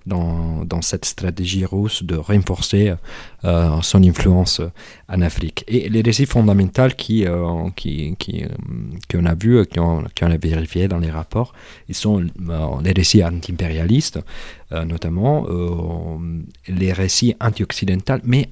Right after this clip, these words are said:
aussi une certaine, euh, tendance, euh, de la partie de, euh, médias étatiques russes à, euh, se poser comme, euh, des sources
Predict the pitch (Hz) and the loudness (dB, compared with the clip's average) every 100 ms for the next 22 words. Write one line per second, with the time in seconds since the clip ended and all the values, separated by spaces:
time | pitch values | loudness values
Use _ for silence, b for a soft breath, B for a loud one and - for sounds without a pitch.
0 | 104 101 - - 175 113 101 - 110 - | -2 0 0 0 -2 0 -2 -2 -4 -6
1 | - 135 143 110 92 87 B B B B | -4 -2 2 2 2 0 B B B B
2 | 95 90 87 - 131 123 117 101 - - | -2 0 2 4 4 6 4 4 -2 -6
3 | 156 101 87 87 87 92 113 110 - 143 | -6 -4 -2 -4 -4 -4 -4 -4 -4 -6
4 | 107 101 104 95 85 80 80 85 95 95 | -4 -2 0 0 -2 -6 -8 -6 -4 -2
5 | 98 101 101 85 80 80 87 92 110 - | 0 2 2 0 -4 -6 -4 -2 -2 -4
6 | 80 - 127 - - - 117 90 B B | -6 -2 -2 -2 -4 -4 -2 -4 B B
7 | B B 101 95 90 87 80 - - 78 | B B -6 -4 -2 -4 -6 -10 -14 -18
8 | 92 95 - - - 131 117 104 135 160 | -18 -18 -18 -10 -4 0 2 2 0 -2
9 | - 113 120 110 95 92 90 - 95 90 | -2 2 4 4 2 0 -2 -6 -6 -4
10 | 90 98 - 147 - | 0 -2 0 -4 -4